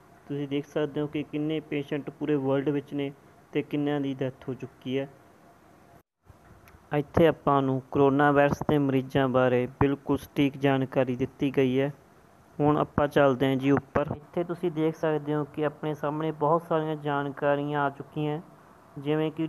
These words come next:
donate to ਸੀ M fund, generate curfew pass, COVA chat, contact to doctor, search to traveling ਤੇ ਹੋਰ ਵੀ ਬਹੁਤ ਸਾਰੀਆਂ ਜਾਣਕਾਰੀਆਂ ਆਪਣੇ ਸਾਹਮਣੇ ਆ ਚੁੱਕੀਆਂ ਜੀ।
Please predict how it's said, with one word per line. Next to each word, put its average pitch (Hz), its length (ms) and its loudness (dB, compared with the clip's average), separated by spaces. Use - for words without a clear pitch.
donate 147 300 -2
to 151 80 -4
ਸੀ 151 160 -4
M 151 100 -2
fund, 165 340 -2
generate 151 520 0
curfew 156 440 0
pass, 156 340 6
COVA 156 340 4
chat, 147 640 2
contact 156 500 0
to 156 140 -4
doctor, 151 540 4
search 147 360 2
to 160 100 -2
traveling 143 420 2
ਤੇ 156 100 2
ਹੋਰ 151 300 0
ਵੀ 156 140 -2
ਬਹੁਤ 147 360 0
ਸਾਰੀਆਂ 151 360 2
ਜਾਣਕਾਰੀਆਂ 139 680 -2
ਆਪਣੇ 139 200 -10
ਸਾਹਮਣੇ 147 400 -2
ਆ 135 100 0
ਚੁੱਕੀਆਂ 147 380 -4
ਜੀ। 160 220 -4